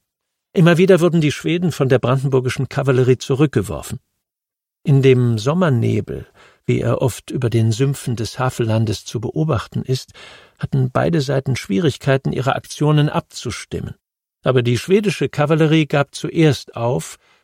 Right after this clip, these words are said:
und räumte das Schlachtfeld. Zurück blieb die Infanterie, das Regiment Dalvik,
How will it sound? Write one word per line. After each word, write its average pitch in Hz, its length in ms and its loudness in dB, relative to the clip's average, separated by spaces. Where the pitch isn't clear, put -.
und 131 220 2
räumte 123 340 2
das - 160 -8
Schlachtfeld. - 600 -12
Zurück 170 400 2
blieb 165 240 -2
die 170 140 -2
Infanterie, 104 760 -2
das 117 300 -4
Regiment 127 600 2
Dalvik, 117 680 -2